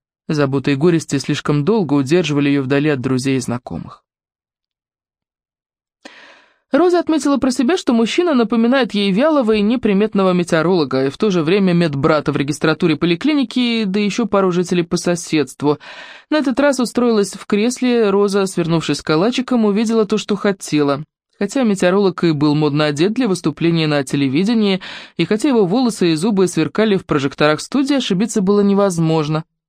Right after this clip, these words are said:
Ямочка появлялась только на одной щеке, руки изгибались и разгибались точно так же, когда он протягивал их к вешалке для одежды. Голос был тот же самый, хотя, по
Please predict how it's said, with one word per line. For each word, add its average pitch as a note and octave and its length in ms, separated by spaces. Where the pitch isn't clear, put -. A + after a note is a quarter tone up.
Ямочка F3 560
появлялась D#3 480
только D#3 260
на D#3 120
одной D#3+ 200
щеке, D4 460
руки B3+ 320
изгибались G#3+ 640
и - 20
разгибались F3+ 560
точно D#3 420
так A#3 180
же, G3+ 80
когда D#3 320
он F#3+ 140
протягивал D#3 640
их D3+ 120
к - 120
вешалке D3 380
для D3+ 180
одежды. C#3+ 560
Голос D#3 460
был D3 180
тот D3+ 180
же C#3+ 100
самый, G3+ 400
хотя, F3 440
по E3 180